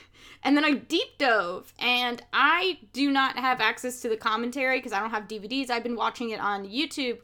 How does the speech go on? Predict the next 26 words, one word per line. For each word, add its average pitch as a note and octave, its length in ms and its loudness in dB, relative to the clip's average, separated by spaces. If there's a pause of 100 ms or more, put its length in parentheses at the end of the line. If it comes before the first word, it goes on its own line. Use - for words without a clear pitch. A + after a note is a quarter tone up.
(320)
on A#3+ 160 4
the G#3 100 -4
official G#4 400 2
Degrassi C4 440 0
channel, A3+ 240 -4
but - 160 -6
still B3 180 2
on G#3 220 0
YouTube. A#3 460 0 (440)
Apparently, C#4+ 1000 -2 (240)
according D#4+ 480 -2
to C4+ 160 -4
a C4 40 -2
comment C4 460 0
on, G#3 280 -2
on A3+ 180 -2
the G#3 80 0
Wikia G#3 420 0
page, F#3+ 320 -4
which G#3 140 -6
obviously A#3+ 440 2
your G#3+ 120 -2
mileage G#3 460 0
may G3 120 -8
vary, C#4+ 520 0 (380)
um, A3 560 2